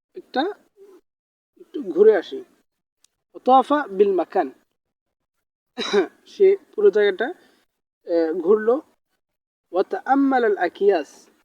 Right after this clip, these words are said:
এবং ওই বস্তাগুলো দেখলো, আল্লাতী তারাকাহার রিজাল, যা লোকেরা রেখে গেল, চোরেরা। কানাত কুল্লুহা মাল বিন নুকুদ, মাল আ বিন নুকুদ,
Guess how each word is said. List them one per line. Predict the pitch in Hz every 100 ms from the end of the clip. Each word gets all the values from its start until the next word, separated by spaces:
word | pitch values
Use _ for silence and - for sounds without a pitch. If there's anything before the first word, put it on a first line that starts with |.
| _
এবং | 170 214 277 311 - - _ _ -
ওই | 370 175 160 175
বস্তাগুলো | 180 - 190 202 196
দেখলো, | 190 190 196 294 - _ _ _ _ -
আল্লাতী | 185 175 185
তারাকাহার | 170 151 147 165 160 151
রিজাল, | 147 160 139
যা | 143 160 240
লোকেরা | 202 175 185 233 - _ _ _ _ _ _
রেখে | 208 262
গেল, | 220 175 160
চোরেরা। | - 185 160 147 - _ _ _ _
কানাত | 277 302
কুল্লুহা | - 311 330 233 170 - -
মাল | 196 247 262 - _ _ _ _ _ _ _ _ _
বিন | 202 190
নুকুদ, | 180 - 160 - -
মাল | 185 220
আ | -
বিন | - 175
নুকুদ, | 170 - 156